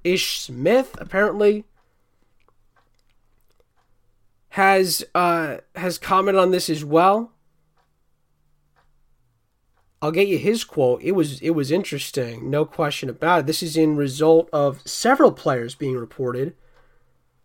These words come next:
There's apparently a, a tip hotline for rule breakers within the bubble in Disney World. It's anonymous. Players and other people can report who has not been wearing masks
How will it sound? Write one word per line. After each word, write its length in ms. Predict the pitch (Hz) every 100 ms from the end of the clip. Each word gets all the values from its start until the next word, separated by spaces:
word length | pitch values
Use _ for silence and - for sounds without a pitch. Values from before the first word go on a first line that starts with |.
| _ _ _ _
There's 160 | - 170
apparently 720 | 165 196 220 247 165 143 170 - _ _ _ _ _ _ _ _ _ _ _ _
a, 480 | 156 165 170 170 - - _ _ -
a 100 | 160
tip 340 | - 240 240
hotline 440 | 202 208 196 165
for 100 | 160
rule 200 | 185 247
breakers 440 | 285 151 117 - -
within 160 | 156
the 80 | 185
bubble 400 | 175 214 208 - _ _ _ _ _ _ _ _ _ _ _ _ -
in 240 | 175 202
Disney 320 | 190 214 208
World. 180 | 151 127
It's 140 | 139 165
anonymous. 800 | 131 127 131 151 233 - - _ _ _ _ _ _ _
Players 500 | - 185 220 254 214 -
and 160 | 190 -
other 240 | 190 226
people 360 | - 247 - 131
can 180 | 175
report 560 | 156 - - 185 220 - -
who 300 | 196 226 208
has 200 | 165 156
not 160 | 165
been 160 | 160 147
wearing 260 | 135 120
masks 500 | 120 156 226 254 -